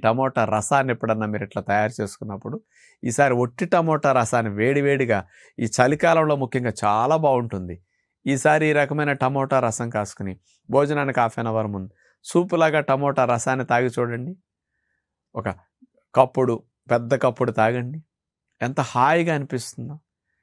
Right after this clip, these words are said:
కఫము, శ్లేష్మాలు భలే తగ్గుతాయి, పొట్టకు హాయిగా ఉంటుంది, మంచి న్యూట్రిషన్ వెళుతుంది. టమోటాల్లో ఉండే ఆక్సలేట్స్ కూడా మరిగించినందుకు పోతాయి అన్నమాట.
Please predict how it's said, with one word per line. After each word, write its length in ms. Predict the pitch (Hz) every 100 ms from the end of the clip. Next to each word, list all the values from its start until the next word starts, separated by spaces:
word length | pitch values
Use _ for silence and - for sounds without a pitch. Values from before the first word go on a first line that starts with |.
| _ -
కఫము, 400 | 127 - 156 151
శ్లేష్మాలు 580 | - 127 117 - 113 98
భలే 200 | 95 107
తగ్గుతాయి, 500 | 113 107 110 104 92 90 -
పొట్టకు 320 | 110 139 131
హాయిగా 240 | 123 135 135
ఉంటుంది, 220 | 127 139
మంచి 260 | 123 123 123
న్యూట్రిషన్ 460 | 120 117 127 - 107
వెళుతుంది. 380 | 104 101 95 95 -
టమోటాల్లో 600 | 147 165 170 170 156 151
ఉండే 160 | 143 127
ఆక్సలేట్స్ 580 | 110 131 143 180 165 -
కూడా 200 | 147 131
మరిగించినందుకు 800 | 110 135 180 311 175 156 151 117
పోతాయి 380 | 113 117 120 98
అన్నమాట. 320 | 90 85